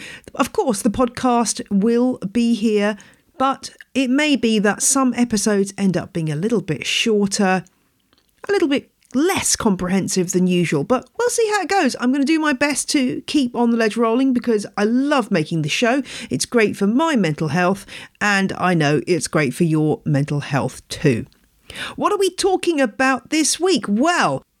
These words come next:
if you've ever wondered whether that very rare cactus you're lusting after on the internet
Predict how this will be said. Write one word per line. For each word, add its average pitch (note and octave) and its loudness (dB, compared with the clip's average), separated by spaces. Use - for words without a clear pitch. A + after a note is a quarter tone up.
if E4 -2
you've D#4 -2
ever F#4 0
wondered A#3 2
whether G3 2
that G3+ 0
very C#4 2
rare A3 2
cactus G#3+ -2
you're D#3+ 0
lusting B3+ 0
after D3 0
on D#3 0
the E3 2
internet D#3 -2